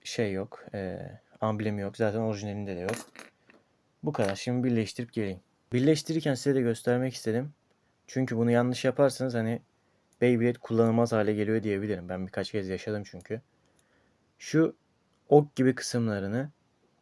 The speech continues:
Beyblade'in şu altındaki ok gibi kısımlarına denk getireceksiniz. Bu şekilde öncelikle oturtacaksınız.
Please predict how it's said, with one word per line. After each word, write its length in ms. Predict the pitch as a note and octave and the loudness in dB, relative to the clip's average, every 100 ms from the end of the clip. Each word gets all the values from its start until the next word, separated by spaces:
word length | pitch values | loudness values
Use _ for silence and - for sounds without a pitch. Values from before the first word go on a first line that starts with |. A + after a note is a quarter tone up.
| - | 2
Beyblade'in 640 | A#2+ B2 A#2 A2+ - B2 C#3 _ _ | 4 4 4 2 0 -6 -8 _ _
şu 240 | - - - | -10 -2 0
altındaki 540 | G#2 - A2 G#2 G#2 | 0 -2 -4 -4 2
ok 240 | A#2+ A2+ | 2 2
gibi 160 | - G#2 | -4 -8
kısımlarına 540 | - - A2+ A#2 C3 | -8 -6 -2 0 2
denk 220 | A2+ A2 - | 2 0 -4
getireceksiniz. 840 | G2+ - G2 F#2 - A2 C#3+ - _ _ _ _ _ _ _ B2+ | -10 -10 -10 -10 -8 -8 -8 -12 _ _ _ _ _ _ _ -6
Bu 100 | A#2+ | -4
şekilde 340 | A2 A#2 B2 | -4 0 2
öncelikle 360 | B2 A2 A2+ C3 | 4 2 0 -2
oturtacaksınız. 800 | A#2+ A2 G2+ G2+ F2+ - - | -4 -6 -6 -6 -6 -10 -18